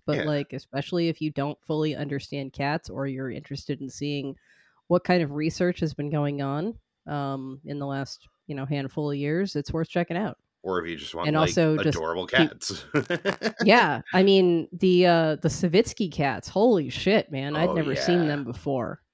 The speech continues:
Speaker 2: Gorgeous.
Speaker 1: Like, gorgeous and talented. And
Speaker 2: Mm-hmm.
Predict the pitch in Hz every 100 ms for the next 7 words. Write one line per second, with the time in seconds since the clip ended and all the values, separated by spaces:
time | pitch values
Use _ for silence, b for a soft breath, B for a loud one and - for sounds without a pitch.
0 | _ _ _ _ _ _ _ _ _ _
1 | _ _ _ _ _ _ _ _ _ _
2 | - - 76 156 156 - - - b b
3 | b b b _ _ _ - 339 247 175
4 | - 175 160 - 175 208 160 156 143 139
5 | 151 156 147 143 135 98